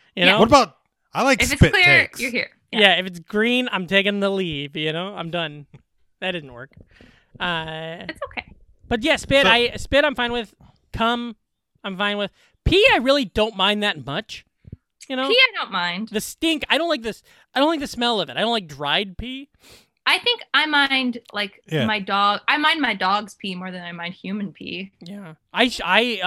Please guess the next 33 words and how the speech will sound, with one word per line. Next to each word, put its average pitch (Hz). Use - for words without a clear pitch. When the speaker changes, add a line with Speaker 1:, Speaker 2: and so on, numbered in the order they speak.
Speaker 1:
uh, 233
Speaker 2:
If 196
that 208
makes 185
sense. -
Speaker 1:
I 214
actively 208
unfollow 175
or 151
mute 165
anyone 180
on 165
social 175
media 165
when 170
they 156
post -
dog 147
shit. 202
Or 208
if 190
they 208
post 208
a -
Speaker 2:
Yeah, -
Speaker 1:
picture 220
Speaker 2:
what's 202
Speaker 1:
of 185
their 294
Speaker 2:
that 415
Speaker 1:
dog 202
Speaker 2:
about? 175
Speaker 1:
shitting, 233